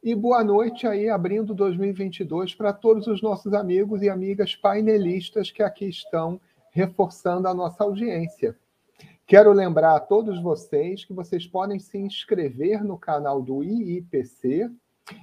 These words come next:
e que nós temos aqui no, no próprio canal do I I P C no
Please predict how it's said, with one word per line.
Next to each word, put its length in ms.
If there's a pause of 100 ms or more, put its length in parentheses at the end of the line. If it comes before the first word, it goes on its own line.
e 80
que 160
nós 280
temos 420
aqui 340
no, 320
no 140
próprio 360
canal 380
do 140
I 200
I 40
P 180
C 220
no 180